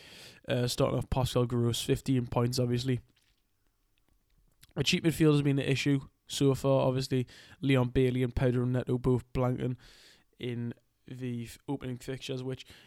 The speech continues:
is fair considering what we're paying for them. But, you know, you'd, you'd hope for something, wouldn't you? You'd,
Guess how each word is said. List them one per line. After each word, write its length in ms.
is 200
fair 400
considering 400
what 120
we're 40
paying 280
for 120
them. 140
But, 140
you 60
know, 120
you'd, 320
you'd 220
hope 220
for 60
something, 360
wouldn't 180
you? 80
You'd, 240